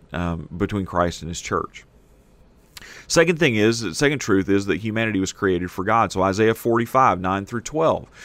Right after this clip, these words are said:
"Woe to him who strives with him who formed him, a pot among the earthen pots. Does the clay say to him who forms it, uh, 'What are you making?'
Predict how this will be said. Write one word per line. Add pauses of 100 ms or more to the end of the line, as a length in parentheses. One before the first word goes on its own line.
(180)
"Woe
to
him
who
strives (260)
with
him
who
formed
him,
a
pot
among
the
earthen
pots. (300)
Does
the
clay
say
to
him
who
forms
it, (380)
uh, (220)
'What
are
you
making?'